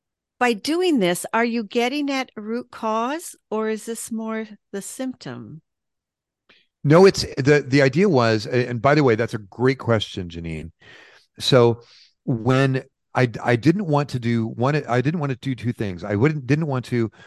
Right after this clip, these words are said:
Speaker 2: what's called downregulate receptors, meaning I didn't want to cause the neuroreceptors in your body and brain. We've got 'em all over our body, all over our
Speaker 1: Mm-hmm.
Speaker 2: brain.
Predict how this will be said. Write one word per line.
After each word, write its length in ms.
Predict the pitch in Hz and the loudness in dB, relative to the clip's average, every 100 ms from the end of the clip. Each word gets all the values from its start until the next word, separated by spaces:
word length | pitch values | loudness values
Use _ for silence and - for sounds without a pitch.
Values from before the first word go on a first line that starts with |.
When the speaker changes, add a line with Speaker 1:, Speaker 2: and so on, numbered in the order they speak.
| - - | -10 -6
Speaker 2:
what's 160 | 117 | -4
called 360 | - 120 95 87 | 2 2 2 0
downregulate 800 | 113 127 147 123 123 120 113 113 | 2 4 4 4 4 2 2 -2
receptors, 680 | 104 - 107 98 98 95 - | -6 -2 -2 -2 -6 -12 -8
meaning 380 | 104 104 98 98 _ _ _ _ _ _ | -2 0 0 -4 _ _ _ _ _ _
I 100 | - | -2
didn't 260 | 110 135 156 | 2 2 2
want 160 | 135 127 | 0 0
to 40 | |
cause 420 | - 117 113 101 | -2 -2 -2 -2
the 120 | 98 | -4
neuroreceptors 1080 | 95 104 139 131 110 - 104 - 101 101 - - - - | -2 0 2 2 0 -4 -6 -6 -6 -6 -8 -16 -20 -12
in 100 | 110 | -4
your 120 | 104 | -2
body 380 | 87 104 117 131 | 0 2 2 0
and 140 | 104 | -2
brain. 460 | 98 101 90 85 90 | 0 0 0 -4 -8
We've 140 | 98 98 | -8 -2
got 140 | 95 | 0
'em 100 | 95 | 0
all 340 | 95 98 117 113 | 2 4 4 4
over 160 | 104 | 2
our 80 | 95 | 0
body, 340 | 90 87 90 | 0 -4 -6
all 180 | - 92 | -4 -2
over 100 | 98 | -2
our 80 | 90 | -2
Speaker 1:
Mm-hmm. 100 | 90 | -6
Speaker 2:
brain. 180 | 87 | -14